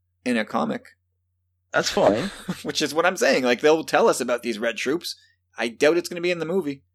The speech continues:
Speaker 1: I highly doubt it will be in the
Speaker 2: Don't
Speaker 1: movie.
Speaker 2: get me wrong. I don't want detail, but there's gotta be some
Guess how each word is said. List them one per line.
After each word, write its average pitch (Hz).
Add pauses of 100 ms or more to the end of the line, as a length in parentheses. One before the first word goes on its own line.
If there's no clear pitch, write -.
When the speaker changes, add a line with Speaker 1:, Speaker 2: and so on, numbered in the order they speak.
(1300)
Speaker 1:
I 113
highly 175
doubt 143
it 127
will 127
be 123
in 120
the 120
Speaker 2:
Don't 170
Speaker 1:
movie. 202
Speaker 2:
get 247
me 180
wrong. 156
I -
don't 202
want 135
detail, 120
but 101
there's 127
gotta 151
be 127 (460)
some 104